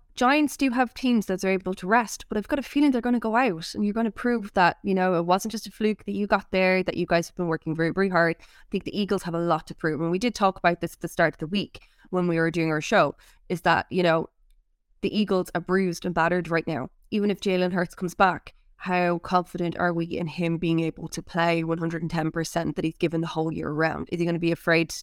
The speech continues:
Does he wanna rest until he takes to the playoffs? I think one game I definitely will be also watching is the Chargers Broncos. Look, at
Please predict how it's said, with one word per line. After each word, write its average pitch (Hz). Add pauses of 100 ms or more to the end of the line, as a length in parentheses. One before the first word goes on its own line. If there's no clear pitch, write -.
Does 170
he 170
wanna 156
rest 156
until 156
he 160
takes -
to 185
the 170
playoffs? 160 (480)
I 180
think 202
one 180
game 170
I 165
definitely 170
will 160
be 160
also 160
watching 160
is 160
the 165
Chargers 160
Broncos. 175 (440)
Look, 175
at 165